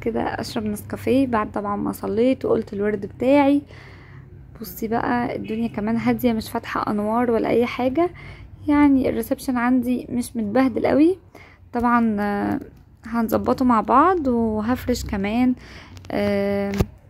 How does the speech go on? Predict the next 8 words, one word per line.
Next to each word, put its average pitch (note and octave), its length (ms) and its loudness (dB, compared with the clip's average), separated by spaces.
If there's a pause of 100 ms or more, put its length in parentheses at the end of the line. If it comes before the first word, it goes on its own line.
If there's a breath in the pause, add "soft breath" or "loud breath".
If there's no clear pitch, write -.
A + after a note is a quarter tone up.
(560)
المفارش B3 580 2
طبعًا A#3 360 -2
على A#3 220 2
الركن B3+ 260 0
عشان A#3 380 0
اقدر A3+ 460 2
احافظ A#3 360 -2
عليها A3+ 340 0